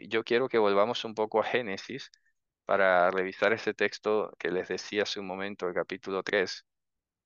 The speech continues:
y analizar las palabras que están allí implícitas. Miren, dice por aquí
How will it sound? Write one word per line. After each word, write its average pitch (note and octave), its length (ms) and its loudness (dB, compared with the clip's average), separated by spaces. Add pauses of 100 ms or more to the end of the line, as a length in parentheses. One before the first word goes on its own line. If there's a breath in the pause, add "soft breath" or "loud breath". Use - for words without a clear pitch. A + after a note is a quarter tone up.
y G2+ 180 -4
analizar F#2+ 460 2
las A#2+ 180 4
palabras G2+ 400 4
que - 100 -10
están F#2+ 260 -2
allí F#2+ 200 -6
implícitas. - 760 -12 (1000)
Miren, F#2+ 300 -10 (1300)
dice A#2 320 -2
por G2 180 0
aquí D#2 320 -4